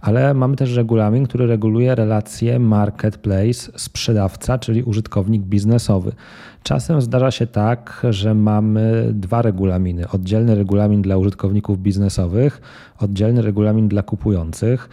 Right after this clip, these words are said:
Zdarza się tak, że mamy jeden wspólny regulamin, a zdarza się też i tak, że współpraca ze sprzedawcami w ramach marketplace'u regulowana jest indywidualnymi umowami, bo na przykład w marketplace'ie nie ma możliwości zarejestrowania się,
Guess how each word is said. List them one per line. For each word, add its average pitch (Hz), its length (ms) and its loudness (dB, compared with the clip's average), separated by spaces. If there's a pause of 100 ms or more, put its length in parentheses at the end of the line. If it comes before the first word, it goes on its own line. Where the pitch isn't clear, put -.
(320)
Zdarza 107 380 0
się 117 160 -4
tak, 120 260 -2
że 113 60 0
mamy 113 200 2
jeden 113 280 2
wspólny 107 460 0
regulamin, 95 640 0 (320)
a - 100 -2
zdarza 147 220 -2
się 156 140 0
też 127 220 -4
i 117 60 -4
tak, 156 260 -2
że 117 140 0
współpraca 113 960 -2
ze 107 160 -4
sprzedawcami 117 720 -2
w 113 40 0
ramach 104 180 0
marketplace'u 101 760 -2
regulowana 123 640 0
jest 117 420 -2
indywidualnymi 131 920 2
umowami, 90 520 0 (380)
bo 104 120 0
na 123 120 2
przykład 123 360 -2
w 110 40 -2
marketplace'ie 120 680 -2
nie 135 120 2
ma 123 80 2
możliwości 95 640 -2
zarejestrowania 95 920 0
się, 92 300 -2